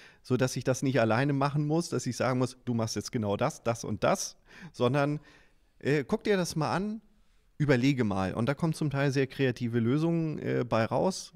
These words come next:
Zum Beispiel das, was man natürlich jetzt im Stream nicht sieht. Also die Kamera ist dieses Jahr etwas erhöht.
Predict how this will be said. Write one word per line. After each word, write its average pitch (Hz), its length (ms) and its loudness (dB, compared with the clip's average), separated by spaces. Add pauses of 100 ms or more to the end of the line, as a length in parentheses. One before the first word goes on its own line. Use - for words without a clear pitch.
Zum 131 160 -4
Beispiel 127 320 0
das, 123 240 0
was - 140 -4
man 110 100 0
natürlich 101 320 -4
jetzt 92 160 -6
im 92 80 -4
Stream 107 240 -2
nicht 95 180 -2
sieht. 202 200 -2
Also 120 200 -2
die 107 120 -4
Kamera 110 320 0
ist - 180 -6
dieses 101 240 -4
Jahr 82 100 -6
etwas - 300 -10
erhöht. 123 400 2